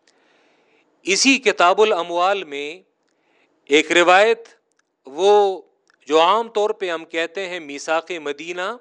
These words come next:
تو میثاق مدینہ کے حوالے سے بھی انہوں نے وہ تفصیلی میثاق وہ ذکر کی ہے کہ جب اللہ کے پیغمبر مدینہ تشریف لائے تو یہاں پہ مدینہ میں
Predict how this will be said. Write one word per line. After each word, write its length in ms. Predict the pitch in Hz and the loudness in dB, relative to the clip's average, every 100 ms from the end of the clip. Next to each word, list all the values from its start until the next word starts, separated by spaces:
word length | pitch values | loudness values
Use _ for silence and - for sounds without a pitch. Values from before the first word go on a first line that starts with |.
| _ _ _ _ _ _ _ | _ _ _ _ _ _ _
تو 140 | - 156 | 0 0
میثاق 520 | 180 196 202 220 254 | 0 -4 0 0 -2
مدینہ 460 | 233 185 175 208 233 220 | -4 -6 -8 -8 -6 -6
کے 120 | 196 | -6
حوالے 420 | 156 156 156 180 185 | -4 -2 -2 -2 -4
سے 200 | 185 180 | -6 -8
بھی 120 | 175 | -8
انہوں 360 | 147 160 180 | -8 -8 -8
نے 280 | 180 185 202 214 _ _ _ _ _ | -8 -8 -8 -12 _ _ _ _ _
وہ 120 | 135 156 | -2 0
تفصیلی 600 | 185 180 - 247 285 220 | -2 -6 -6 -4 -4 -4
میثاق 600 | 160 151 160 170 202 185 | -6 -4 0 2 2 -4
وہ 100 | 165 | -8
ذکر 320 | 147 147 185 180 | -8 -8 -8 -10
کی 340 | - 196 180 | -10 -8 -6
ہے 220 | 170 190 220 _ _ _ _ _ _ _ _ _ _ _ _ _ _ _ | -4 -8 -12 _ _ _ _ _ _ _ _ _ _ _ _ _ _ _
کہ 140 | 135 143 | 4 6
جب 200 | 165 175 | 6 4
اللہ 220 | 196 226 233 | 4 2 2
کے 120 | 220 | 0
پیغمبر 720 | 208 190 196 202 214 202 185 151 - | 0 -2 -2 0 0 2 -2 -8 -6
مدینہ 400 | 131 160 185 214 220 156 | 0 0 2 2 2 2
تشریف 480 | 151 180 208 196 | -4 -6 -8 -8
لائے 400 | 156 151 170 196 214 _ _ _ _ _ _ _ | 0 2 2 -2 -8 _ _ _ _ _ _ _
تو 100 | 131 | -2
یہاں 400 | 165 180 190 240 | 2 2 2 0
پہ 460 | 240 220 208 196 185 - _ _ _ _ _ _ _ | -2 0 0 -2 -6 -14 _ _ _ _ _ _ _
مدینہ 580 | 117 156 170 196 226 208 | -2 0 0 0 2 2
میں 420 | 175 175 180 196 | 0 -4 -4 -6